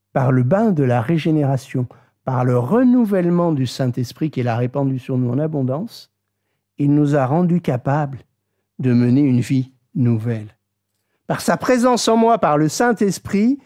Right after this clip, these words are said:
Dieu qui est venu habiter en moi quand je l'ai reçu comme sauveur et Seigneur, me donne une force et une motivation nouvelles pour oser chercher le décalage entre ce que j'étais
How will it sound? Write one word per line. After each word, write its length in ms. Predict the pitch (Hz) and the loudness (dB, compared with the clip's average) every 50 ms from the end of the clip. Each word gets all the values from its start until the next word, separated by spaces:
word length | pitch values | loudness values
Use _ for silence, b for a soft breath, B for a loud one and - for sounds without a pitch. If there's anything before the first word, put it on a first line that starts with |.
| b b b b b b | b b b b b b
Dieu 220 | 160 156 202 214 202 | 0 2 2 2 2
qui 140 | - 208 | 2 0
est 80 | 175 165 | 0 2
venu 360 | 156 170 170 170 180 277 - _ - | 2 2 2 2 0 -2 -4 _ -2
habiter 600 | 302 320 311 294 277 247 220 - - 240 233 220 | 0 0 2 2 2 2 2 0 0 0 2 2
en 100 | 214 208 | 4 4
moi 240 | 202 202 208 196 170 | 4 4 4 2 2
quand 160 | 160 147 135 | 0 -2 -2
je 120 | 117 139 | 0 0
l'ai 120 | 135 143 147 | 0 0 0
reçu 340 | 165 196 175 - - 226 | 0 -2 -4 -2 -2 -4
comme 220 | 185 - 165 143 123 | -2 0 0 0 0
sauveur 800 | - - - - 247 240 220 202 233 247 254 240 202 - - _ _ _ _ _ - | -2 -4 -2 0 0 2 2 2 2 2 2 0 -2 -4 -8 _ _ _ _ _ -6
et 120 | - 123 | -6 -6
Seigneur, 720 | - - - - 220 214 190 180 175 185 214 247 - - b b b b b b b b | -6 -6 -4 0 0 2 2 2 2 2 0 -2 -4 -8 b b b b b b b b
me 120 | 175 175 | 0 2
donne 220 | 185 220 247 247 226 | 4 4 4 6 6
une 160 | 214 202 190 | 4 4 2
force 420 | - - - 311 311 269 233 - | 0 0 0 0 0 0 -2 0
et 60 | 226 202 | 0 2
une 120 | 202 208 | 4 4
motivation 680 | 220 220 208 - 247 240 240 226 - - - 254 254 254 | 4 4 2 2 2 4 4 2 2 2 2 4 4 6
nouvelles 640 | 240 254 277 269 262 302 320 330 320 294 202 127 _ _ _ _ _ _ _ _ _ _ _ - | 6 6 4 4 2 2 2 2 0 0 -2 -6 _ _ _ _ _ _ _ _ _ _ _ 0
pour 260 | 220 233 240 277 339 | 0 2 2 2 2
oser 340 | 349 330 302 277 330 339 302 | 2 2 2 2 2 0 0
chercher 500 | - 302 277 240 - - - 277 277 277 | 0 0 -2 -2 -2 -2 0 0 2 2
le 120 | 247 208 | 2 2
décalage 580 | 175 196 202 180 - 285 240 214 220 220 190 190 | 2 0 0 2 2 2 2 2 2 2 0 0
entre 220 | 175 151 - 170 | -2 -2 -2 -4
ce 140 | 160 - 170 | -4 -4 -4
que 140 | 131 - 147 | -2 0 0
j'étais 600 | 139 143 156 147 151 - 151 151 - - _ | 0 0 0 -2 0 0 0 0 0 -2 _